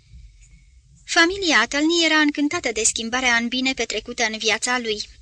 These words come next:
Pusese deoparte câteva lucruri de la vânzarea averii unchiului și le făcu tuturor cadouri. Lui Sally îi dădu un lanț de aur rămas de la mătușa lui.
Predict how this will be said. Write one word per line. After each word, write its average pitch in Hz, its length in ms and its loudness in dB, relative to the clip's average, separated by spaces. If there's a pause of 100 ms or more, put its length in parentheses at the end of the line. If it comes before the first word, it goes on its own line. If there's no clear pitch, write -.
(280)
Pusese 359 380 0
deoparte 294 460 -2
câteva 226 440 -2
lucruri 247 460 -6
de 240 100 -2
la 247 180 2
vânzarea 240 400 -2
averii 233 300 -4
unchiului 240 540 -6 (340)
și - 160 2
le 330 140 2
făcu 311 280 -4
tuturor 233 460 -6
cadouri. 220 580 -2 (640)
Lui 330 200 0
Sally 233 480 -2 (280)
îi 330 120 0
dădu 311 260 0
un 262 180 -2
lanț 233 300 0
de 240 140 -4
aur 254 420 0
rămas 277 320 0
de 247 140 -4
la 220 120 -2
mătușa 226 500 0
lui. 202 240 -8